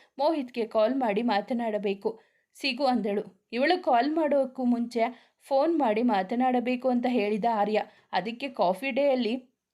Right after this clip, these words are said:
ಸಿಗುವಂತೆ ಹೇಳಿದ. ಮೋಹಿತ್ ಇವಳನ್ನು ಕಾಫಿ ಡೇಗೆ ಬರೋಕೆ ಹೇಳಿದ. ಸರಿ ಅಂತ ಸಂಜೆ ಕೆಲಸ ಮುಗಿಸಿ ಅವನು ಹೇಳಿದ ಜಾಗಕ್ಕೆ ಹೋದಾಗ ಅಲ್ಲಿ ಅಶೋಕ್ ಒಬ್ಬನೇ ಇರೋದು ನೋಡಿದಳು. ಹಾಯ್ ಮಾಡುತ್ತಾ ಹೋಗಿ ಕುಳಿತವಳನ್ನು ನೋಡಿದ.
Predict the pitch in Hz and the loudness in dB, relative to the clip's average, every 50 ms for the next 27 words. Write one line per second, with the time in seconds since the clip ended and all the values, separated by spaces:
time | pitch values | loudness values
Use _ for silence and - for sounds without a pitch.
0 | _ - - 285 277 240 294 320 320 269 240 220 226 247 277 269 254 247 220 220 | _ -10 -4 -4 -4 -2 -2 0 0 0 0 -2 -2 -2 -2 0 0 0 0 0
1 | 190 208 - - - _ _ _ _ 220 220 226 240 233 254 247 247 240 233 226 | -2 -2 -2 -4 -8 _ _ _ _ -4 -2 -2 0 0 0 -2 -2 -2 -4 -2
2 | 226 233 254 262 247 247 - 254 190 196 - - 262 240 262 262 254 196 226 254 | 0 0 0 0 -2 0 0 2 0 0 0 -4 -4 -2 -2 -2 -2 0 -2 -2
3 | 208 226 214 220 - 247 277 262 254 240 214 220 190 220 208 196 - _ _ _ | 0 0 0 -2 -2 -2 -2 -2 0 0 0 -2 -2 -2 -4 -4 -6 _ _ _
4 | _ _ _ _ _ _ _ _ _ _ _ _ _ _ _ _ _ _ _ _ | _ _ _ _ _ _ _ _ _ _ _ _ _ _ _ _ _ _ _ _
5 | _ _ _ _ _ _ _ - - - 302 294 294 349 392 359 285 302 302 285 | _ _ _ _ _ _ _ -6 0 2 4 4 4 4 4 2 2 0 -2 -2
6 | - 254 226 226 262 269 - 294 214 208 202 202 - 302 285 269 247 226 247 247 | 0 0 0 0 -2 -2 0 0 0 0 0 0 0 -2 0 -2 -2 -2 -4 -4
7 | - 254 247 254 - 247 233 254 262 302 233 247 214 214 226 254 240 262 247 240 | -2 -2 -2 0 0 0 0 0 -2 -2 -2 -2 -2 0 0 0 0 0 0 2
8 | 226 202 196 202 202 262 254 254 - 226 220 233 247 208 208 214 220 262 269 254 | 2 2 2 2 0 -4 -4 -4 -2 -2 -2 0 0 0 -2 0 2 0 2 2
9 | 247 240 233 - 220 226 240 240 - - 214 208 208 - 285 320 320 - 254 220 | 2 0 0 0 0 0 0 0 0 0 -2 -2 -2 0 -2 -2 -2 0 0 0
10 | 196 190 202 247 247 247 240 226 202 208 220 247 247 277 254 240 208 202 208 208 | 0 0 0 0 0 0 0 0 0 0 0 0 0 0 0 0 0 0 -2 0
11 | 190 208 208 208 - - _ _ _ _ _ _ _ _ _ _ _ - - 233 | 0 0 0 0 -2 -4 _ _ _ _ _ _ _ _ _ _ _ -6 -2 0
12 | 233 254 285 269 294 262 233 214 202 - - 226 220 226 208 214 226 226 254 247 | 2 2 2 2 2 0 0 0 -2 -2 -2 -2 0 2 0 0 0 -2 -4 -6
13 | - 247 214 202 220 226 285 262 262 262 254 247 240 233 226 214 202 196 196 208 | -4 -4 -4 -4 -2 -2 -2 0 0 2 2 2 0 0 -2 -2 -2 -2 -2 -2
14 | 185 | 0